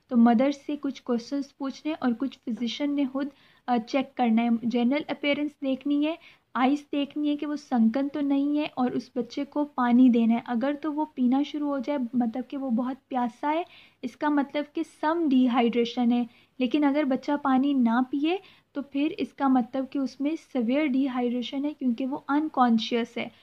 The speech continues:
इसके अलावा skin pinch से भी हम लोग इसको classify करेंगे। अगर स्लोली वापस जा रहा है, it means के some dehydration है, और अगर very slowly वापस जा रहा है, it means severe dehydration। No dehydration में treatment plan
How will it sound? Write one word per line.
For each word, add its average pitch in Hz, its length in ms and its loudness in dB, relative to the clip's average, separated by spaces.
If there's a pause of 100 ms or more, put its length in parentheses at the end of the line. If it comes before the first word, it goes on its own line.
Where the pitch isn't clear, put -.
(220)
इसके 277 220 -4
अलावा 294 300 2
skin 294 400 -6
pinch 302 340 -4
से - 180 -4
भी 320 140 0
हम 294 240 0
लोग 277 200 -2
इसको - 240 -10
classify 269 600 -4
करेंगे। 269 440 -2
अगर 254 320 -4
स्लोली 262 500 0
वापस 294 440 -4
जा 277 180 0
रहा 285 120 -2
है, 359 60 -4 (400)
it 233 140 -10
means 277 280 0 (100)
के 294 220 -2 (300)
some 277 200 4
dehydration 302 680 0
है, 330 60 -4
और 302 120 -4
अगर 269 160 -4
very 254 500 0
slowly 302 300 0
वापस 262 400 -4
जा 262 140 0
रहा 269 100 -2
है, - 40 -8
it - 180 -12
means 262 340 0
severe 254 360 2
dehydration। 220 840 -2 (920)
No 277 240 6
dehydration 302 800 4
में 294 220 2
treatment 285 500 0
plan 269 340 2